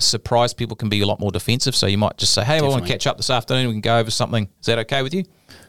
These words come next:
Speaker 1: That sort of thing. So
Speaker 2: Yeah, and if you can give them the topic, that's actually a really advisable thing as well. And, like, you can't always do this, but if, if you say, "Hey, look, um, I wanted to, you know, have a chat with you this afternoon about a co-, uh, you know,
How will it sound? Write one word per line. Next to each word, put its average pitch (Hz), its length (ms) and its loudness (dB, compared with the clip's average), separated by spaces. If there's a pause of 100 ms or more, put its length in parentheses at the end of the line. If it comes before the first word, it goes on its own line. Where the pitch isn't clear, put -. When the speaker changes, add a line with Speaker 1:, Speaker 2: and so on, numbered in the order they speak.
(100)
Speaker 1:
That - 80 -6
sort 113 140 2
of 110 60 0
thing. 147 180 0
So 98 260 -4 (500)
Speaker 2:
Yeah, 135 240 2
and 139 80 0
if 143 140 0
you 151 60 0
can 160 160 2
give 160 160 0
them 180 120 4
the 175 80 4
topic, 131 400 0
that's 113 220 0
actually 113 240 -2
a 113 60 -2
really 107 400 -4 (180)
advisable 107 500 -2
thing 110 220 -4
as 104 100 -4
well. 135 280 0 (240)
And, 117 120 0
like, - 300 -2
you 135 160 -2
can't 180 320 2
always 139 400 2
do 160 160 0
this, 190 180 0
but 123 200 -2
if, - 200 -6
if - 160 -8
you 120 60 -4
say, 120 240 2
"Hey, 135 360 0
look, 127 340 0
um, 113 500 0 (160)
I 123 40 2
wanted 131 240 2
to, 117 220 2
you 110 140 0
know, 107 80 0
have 113 160 -2
a - 20 -8
chat - 220 2
with 107 140 -4
you 110 80 0
this 110 160 0
afternoon 113 420 -2
about 110 180 4
a 107 40 -4
co-, - 240 -6
uh, - 20 -2
you 104 160 -2
know, 101 140 -4